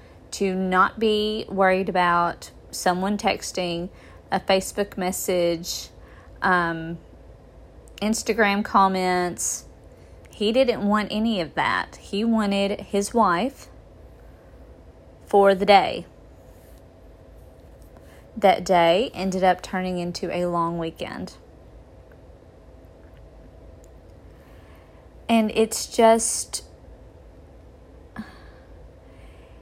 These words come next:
it's so wonderful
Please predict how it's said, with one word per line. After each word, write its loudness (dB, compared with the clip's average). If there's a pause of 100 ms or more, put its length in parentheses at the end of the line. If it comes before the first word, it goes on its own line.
(500)
it's 0
so 4 (2000)
wonderful 0